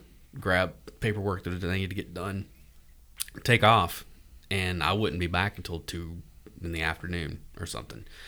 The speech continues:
Um, and then on top of that, I was also getting, um, uh, vehicles 'cause we were, uh, they would go to the, you know, to the, um, the auctions,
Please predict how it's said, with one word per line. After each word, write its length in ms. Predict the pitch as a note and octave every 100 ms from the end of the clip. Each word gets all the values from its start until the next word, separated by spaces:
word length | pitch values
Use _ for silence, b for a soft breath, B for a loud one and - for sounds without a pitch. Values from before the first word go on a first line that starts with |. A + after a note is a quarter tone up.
| B B B -
Um, 500 | F2 E2 E2 E2+ -
and 140 | F2+
then 100 | F2
on 100 | E2+
top 260 | F#2+ F2+ F2
of 60 |
that, 120 | F2 E2+
I 40 |
was 140 | E2+
also 400 | F2 E2+ - E2+
getting, 460 | E2 E2+ E2 D#2+ D#2+
um, 300 | D#2+ D#2+ D#2+ - b b b
uh, 240 | F#2+ F2 E2+
vehicles 400 | F2 F2 - E2
'cause 80 | F2
we 80 | F2+
were, 160 | E2+ D#2+ -
uh, 80 | F2+ - B B B
they 100 | A#2
would 120 | B2 A#2
go 140 | G#2+
to 80 | G2+
the, 180 | F#2+ -
you 120 | G#2+
know, 120 | F2+
to 160 | - F#2+
the, 320 | F2+ F2 E2
um, 200 | F2 E2+ - b b b b -
the 100 | -
auctions, 560 | - - - F2 -